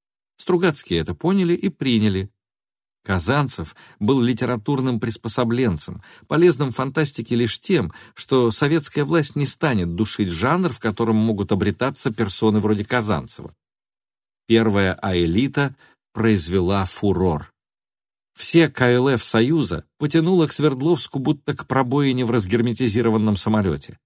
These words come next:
А любители фантастики отнюдь не были чудиками-ботаниками. Фантастикой интересовалась активная молодежь,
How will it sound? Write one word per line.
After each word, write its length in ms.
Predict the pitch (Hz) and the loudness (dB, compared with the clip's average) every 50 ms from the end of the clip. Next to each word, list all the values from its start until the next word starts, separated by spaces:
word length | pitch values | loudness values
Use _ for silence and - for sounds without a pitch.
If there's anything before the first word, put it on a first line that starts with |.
| _ _ _ _ | _ _ _ _
А 120 | - 104 95 | -2 2 2
любители 440 | 92 90 95 110 101 - 101 101 | 4 4 4 4 4 2 0 0
фантастики 720 | 90 - 98 95 90 - 127 135 123 - - 131 117 - | 0 0 -2 -2 0 -2 -2 -2 -2 -4 -6 -4 -2 -2
отнюдь 420 | 139 135 123 - - 156 175 165 - | -2 -2 -2 -2 0 0 0 0 0
не 160 | 127 127 165 | -2 0 2
были 220 | 185 214 185 151 | 2 2 2 0
чудиками-ботаниками. 1400 | 110 - - - 123 98 85 85 - 98 90 95 87 85 120 - - 98 85 71 69 71 - 71 - - - _ _ _ _ _ _ _ | -2 -2 0 0 0 0 0 -2 -2 -2 -2 0 0 0 0 0 0 -4 -4 -4 -6 -8 -8 -10 -12 -12 -14 _ _ _ _ _ _ _
Фантастикой 800 | - - 113 110 98 82 104 117 135 135 - 127 - - 98 92 | -6 -2 0 0 0 2 0 0 0 -2 -4 -6 -4 -2 0 0
интересовалась 720 | 92 98 92 113 110 107 - 107 95 107 127 143 131 - - | 0 0 2 2 0 0 0 0 0 0 0 0 0 -2 -2
активная 580 | 123 - - - - 139 143 147 147 123 120 | -4 -6 -6 -6 -4 -4 -2 -2 -2 -2 -2
молодежь, 600 | 120 120 117 113 113 110 127 160 131 101 - - | 0 0 0 0 0 0 0 0 -2 -2 -6 -12